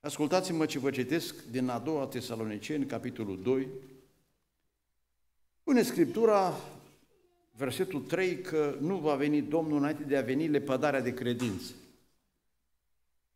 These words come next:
Așa, la o primă privire, ar părea că asta ar însemna să devenim atei sau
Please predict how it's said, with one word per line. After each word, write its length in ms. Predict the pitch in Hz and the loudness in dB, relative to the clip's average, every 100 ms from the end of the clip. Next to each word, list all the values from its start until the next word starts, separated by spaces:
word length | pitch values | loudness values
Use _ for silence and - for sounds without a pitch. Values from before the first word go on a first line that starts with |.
| _ _ _ _ _ _ | _ _ _ _ _ _
Așa, 240 | - 139 208 | -6 0 6
la 80 | 214 | 6
o 140 | 190 | 6
primă 340 | 185 220 196 | 4 0 2
privire, 440 | 180 156 143 208 185 | 2 2 0 0 0
ar 180 | 175 147 | 0 0
părea 340 | 156 175 202 | 2 2 0
că 100 | 180 | 0
asta 240 | 190 185 | -2 -2
ar 60 | 175 | -4
însemna 540 | 170 - 170 160 190 | -4 -4 -6 -4 -6
să 380 | 185 - 185 175 175 - - _ _ _ - - - _ _ | -6 -6 -4 -4 -8 -16 -20 _ _ _ -20 -20 -20 _ _
devenim 480 | - 147 156 190 180 | -8 -4 -2 -2 0
atei 420 | 180 180 233 220 | -2 2 2 2
sau 460 | - 117 120 117 | -2 -4 -4 -6